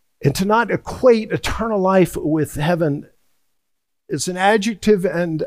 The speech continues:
a noun. Eternal and life.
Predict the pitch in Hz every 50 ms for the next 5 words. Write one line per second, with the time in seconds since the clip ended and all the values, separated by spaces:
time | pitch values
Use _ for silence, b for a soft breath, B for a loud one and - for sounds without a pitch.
0 | - 160 160 165 165 147 131 123 104 90 85 - - - - _ _ _ _ _
1 | _ _ _ _ _ _ _ _ _ _ _ _ - 135 - - 185 185 196 208
2 | 226 226 208 - 185 165 160 160 151 147 120 90 80 - - - -